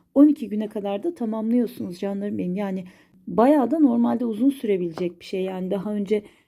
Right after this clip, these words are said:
e, hani yapamamanızın nedeni biraz o yani. Vakit alan, uğraş gerektiren bir şey olması. Ama şimdi böyle çok hızlandırılmış bir şekilde on iki günde tamamlayacağınız bir şey var. Bu sizin üzerinizden büyük bir yük kaldıracak, onu söyleyeyim. Yani,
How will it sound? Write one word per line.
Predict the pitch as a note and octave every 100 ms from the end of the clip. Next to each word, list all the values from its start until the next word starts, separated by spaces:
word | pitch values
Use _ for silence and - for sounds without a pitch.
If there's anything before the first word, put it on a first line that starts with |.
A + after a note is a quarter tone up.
| _ G3+
e, | G3+ F#3+ F#3+ -
hani | G3+ G#3 G3+ -
yapamamanızın | F#3 G3+ A#3 A3+ G#3+ A3 A3 G3+ A3 G#3+
nedeni | G#3 G#3+ C4
biraz | C4+ A3 G3+
o | G#3+
yani. | G3+ F3 F3
Vakit | F#3+ F#3+ -
alan, | G#3 F#3 F#3
uğraş | G3 G3+ -
gerektiren | F#3+ F3 - F#3 F3+ F3
bir |
şey | - F#3+
olması. | F3 F3+ F3+ F4 - - _ -
Ama | A#3+ B3+
şimdi | B3+ C4+ B3+
böyle | B3 A#3+ A#3+
çok | C4+ C4 -
hızlandırılmış | G#3+ A3+ A3+ A#3 C4+ C4 -
bir |
şekilde | - G#3+ G3 G#3+ E4+ - _ _ _ -
on | C#4
iki | C#4+ B3+ A3
günde | A3 A#3+
tamamlayacağınız | C#4+ B3 A3+ A3+ A3+ G#3 A3 A#3 C#4+ A3
bir |
şey | - B3 A3+
var. | A#3 B3
Bu | B3+
sizin | - B3 A3+
üzerinizden | G#3 G3 A3+ A#3 - C#4+ G#3+
büyük | B3 B3+
bir | F#3+
yük | G#3+
kaldıracak, | - G3 F3 F3 E3+ F3+
onu | F#3+ F#3+
söyleyeyim. | - G3+ G3+ F3+
Yani, | F3+ F3+ F3+